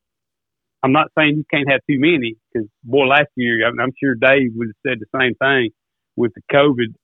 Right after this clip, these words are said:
There's a lot more people in the woods last year. People out enjoying our great outdoors, which is a good thing.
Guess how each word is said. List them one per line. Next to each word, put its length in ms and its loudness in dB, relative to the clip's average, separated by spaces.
There's 180 -2
a 60 0
lot 180 2
more 220 -2
people 320 -2
in 80 -2
the 80 -6
woods 320 -4
last 300 -4
year. 180 -10
People 300 2
out 240 4
enjoying 460 -4
our 80 -6
great 240 0
outdoors, 560 -4
which 160 -8
is 120 -6
a 40 -8
good 320 0
thing. 340 0